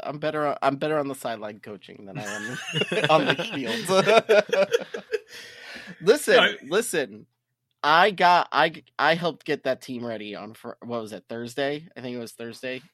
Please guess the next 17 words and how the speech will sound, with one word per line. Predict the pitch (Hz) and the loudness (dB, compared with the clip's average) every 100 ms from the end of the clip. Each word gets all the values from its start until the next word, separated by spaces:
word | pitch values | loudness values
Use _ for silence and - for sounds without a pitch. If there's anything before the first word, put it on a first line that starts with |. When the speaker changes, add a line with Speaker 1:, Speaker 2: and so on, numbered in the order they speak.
| _ | _
Speaker 1:
Yeah, | 120 113 | -8 -8
Speaker 3:
Mm-hmm. | 151 | -6
Speaker 1:
Thursday | 120 123 | -10 -8
night. | 120 120 139 _ _ _ _ _ - | -6 -6 -8 _ _ _ _ _ -6
Um, | 113 104 101 104 101 _ _ _ _ _ _ _ _ _ _ _ - | -4 -4 -6 -10 -14 _ _ _ _ _ _ _ _ _ _ _ -10
because | 127 - 131 123 117 117 110 - _ _ _ _ _ _ _ _ _ _ _ _ | -10 -2 2 2 2 -2 -6 -12 _ _ _ _ _ _ _ _ _ _ _ _
I | - 113 | -6 -4
ran | 131 175 151 | -2 -2 -4
things | 139 - 139 139 143 135 - - _ _ _ _ | -6 -4 -4 -2 -6 -8 -12 -18 _ _ _ _
a | |
little | 120 127 120 | -6 -4 -4
differently | 127 143 170 113 107 101 - _ _ _ | -6 -4 -6 -8 -10 -12 -16 _ _ _
that | 117 107 101 | -4 -4 -6
took | - 151 - | -10 -12 -10
some | - 131 151 | -8 -6 -6
of | 180 | -8
'em | 131 123 | -10 -12